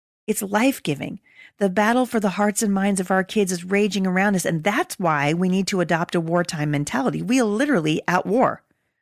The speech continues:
Real war, real enemy. And to win, we must hold everything up to the light of God's word and engage the culture with grace and truth. And thank heaven that we have an instruction manual for this, for this battle, and it's the Bible.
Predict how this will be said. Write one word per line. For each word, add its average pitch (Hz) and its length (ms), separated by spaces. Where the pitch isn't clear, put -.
Real 262 240
war, 196 380
real 185 240
enemy. 135 300
And 165 140
to 180 120
win, 170 480
we 175 120
must 185 460
hold 151 260
everything 175 520
up 147 200
to 160 120
the 156 80
light 165 280
of 156 140
God's 151 300
word 139 340
and 151 140
engage 160 640
the 175 100
culture 160 560
with - 240
grace 143 480
and - 120
truth. - 420
And 170 180
thank 220 280
heaven 156 400
that 147 120
we 175 120
have 165 220
an 147 80
instruction 147 460
manual 139 300
for 151 160
this, 156 180
for - 220
this 143 160
battle, 147 320
and 151 180
it's 156 160
the - 80
Bible. 165 460